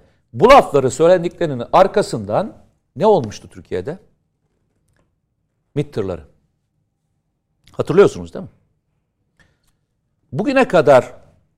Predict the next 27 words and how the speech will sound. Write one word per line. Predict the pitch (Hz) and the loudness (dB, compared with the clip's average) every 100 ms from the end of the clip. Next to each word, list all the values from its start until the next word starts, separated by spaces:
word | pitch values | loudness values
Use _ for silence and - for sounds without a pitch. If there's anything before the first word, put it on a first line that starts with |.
| _ | _
özellikle | 151 165 247 262 294 202 202 196 - | -2 2 2 2 -2 -2 -2 -2 -2
P | 185 180 | -2 0
K | 208 208 | 0 2
K | 285 262 | 2 4
ve | 196 | 0
fetö'nün | - 214 208 180 156 117 92 | 0 -2 -2 -4 -4 -4 4
beraber | 180 233 240 214 - - | 6 6 4 2 0 0
tezgahladığı | 185 170 190 185 180 196 214 226 | -2 -2 0 0 0 -2 -2 -4
yalanların | 156 165 185 185 180 156 117 - _ _ _ - | 2 4 4 4 2 2 0 -10 _ _ _ -4
muhakkak | 151 233 320 - - 160 - | 2 4 4 2 -2 -2 -2
sahada | - 175 214 151 120 - _ _ _ _ 117 | 0 4 4 4 0 -4 _ _ _ _ -8
bir | 127 330 320 | 2 4 4
veya | 254 277 277 | 6 6 6
birkaç | 185 156 185 - | 4 4 2 2
ay | 117 | -4
sonrasında | - 101 90 - 82 80 - _ _ _ | -4 -10 -10 -16 -18 -18 -20 _ _ _
muhakkak | - 175 220 - 110 | -6 -2 -2 -2 -6
sahada | - 147 117 156 | -2 0 0 -4
bir | 147 | -4
eylemini | 131 131 110 113 | -2 -2 -4 -12
görüyoruz. | 107 92 85 - _ _ _ _ _ _ _ _ _ _ _ _ _ _ _ | -12 -14 -14 -18 _ _ _ _ _ _ _ _ _ _ _ _ _ _ _
Ben | 165 180 | -2 -2
şimdi | - 151 | -4 -10
size | 135 117 147 165 - _ _ _ 117 | -10 -4 -2 -2 -8 _ _ _ -20
bir | |
şey | - 127 | -12 -12
söyleyeceğim. | - 87 82 82 | -10 -14 -14 -18